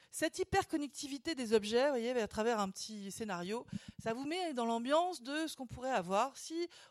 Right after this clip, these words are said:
on se dit pas qu'il faut mettre quelques garanties à tout ça. Bon, malgré ça, il y a des super, euh, bienfaits à tout ça. La voiture autonome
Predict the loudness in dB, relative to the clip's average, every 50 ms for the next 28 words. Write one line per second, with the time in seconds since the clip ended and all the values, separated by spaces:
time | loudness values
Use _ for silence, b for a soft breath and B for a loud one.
0 | B -4 -4 -4 -2 -4 -6 -8 -10 -10 -4 -2 -2 -2 -2 -4 -4 -2 -2 -2
1 | -2 -4 -10 b b b b b b b -2 0 0 0 -2 -2 -2 0 2 2
2 | 2 0 -2 -4 -6 -10 -10 -14 -16 -18 -2 2 4 4 4 4 0 -2 -2 -6
3 | -8 -8 -10 -6 -4 -4 -4 -4 -6 -12 -12 -14 -16 -20 _ _ _ _ B B
4 | B B B B B -6 -6 -6 -6 -12 b b b b b b _ 4 6 6
5 | 6 4 2 0 2 2 2 4 4 4 2 -2 -8 -14 _ _ _ -6 -2 0
6 | 0 0 -2 -6 -6 -6 -8 -10 -12 -14 -16 -18 -18 -18 -14 -12 -12 -12 -4 0
7 | 4 4 4 4 2 0 -2 -2 -2 -2 0 0 0 0 0 0 0 0 0 0
8 | -4 -2 0 2 2 2 2 2 2 0 0 0 -4 -2 0 0 0 0 -2 0
9 | 2 2 2 2 0